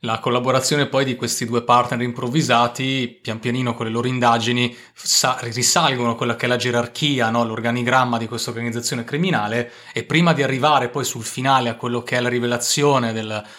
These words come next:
boss per eccellenza, eh, Kingpin,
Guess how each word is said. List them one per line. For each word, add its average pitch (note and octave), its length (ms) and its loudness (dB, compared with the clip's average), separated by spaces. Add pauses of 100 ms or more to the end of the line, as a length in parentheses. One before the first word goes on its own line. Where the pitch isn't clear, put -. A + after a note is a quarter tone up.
(180)
boss C#3 580 2
per A#2+ 120 -4
eccellenza, A#2+ 880 -2 (320)
eh, A#2 220 -12 (180)
Kingpin, C3 520 0